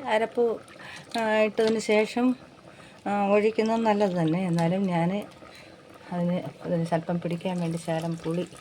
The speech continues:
പിഴിഞ്ഞതിലോട്ട് ഒഴിച്ചു. അപ്പം കുറച്ച് സമയം അങ്ങനെ ഇരിക്കട്ടെ. ഇതിന്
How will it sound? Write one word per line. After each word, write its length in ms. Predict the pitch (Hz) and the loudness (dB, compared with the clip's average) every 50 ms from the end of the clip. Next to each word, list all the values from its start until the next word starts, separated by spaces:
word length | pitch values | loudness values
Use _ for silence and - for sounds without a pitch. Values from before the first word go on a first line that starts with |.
| - - - - - - - - - - - - - - - - - - - - | -20 -20 -20 -20 -20 -20 -20 -20 -20 -20 -20 -20 -20 -20 -20 -20 -20 -20 -16 -10
പിഴിഞ്ഞതിലോട്ട് 680 | - 165 160 160 160 156 151 147 147 156 143 139 - 147 147 | -8 -4 -2 0 0 0 0 0 -2 -2 -4 -4 -4 -4 -4
ഒഴിച്ചു. 360 | 139 139 135 135 - - - - - - - | -2 -2 -2 -4 -6 -8 -10 -14 -14 -12 -12
അപ്പം 240 | - - 160 156 151 - | -10 -6 -6 -6 -6 -4
കുറച്ച് 240 | 160 160 160 - - - | -6 -6 -6 -6 -6 -4
സമയം 200 | 165 160 160 156 156 | -4 -2 -2 -2 -4
അങ്ങനെ 180 | 151 151 151 151 147 | -2 -2 -2 -2 -2
ഇരിക്കട്ടെ. 380 | 160 165 - - - - - - - - - - - - - - - - - - - - 170 | -4 -6 -8 -10 -10 -12 -16 -18 -18 -4 0 0 0 0 -2 -6 -6 -6 -8 -10 -6 0 2
ഇതിന് 260 | - 175 175 170 | 2 4 4 2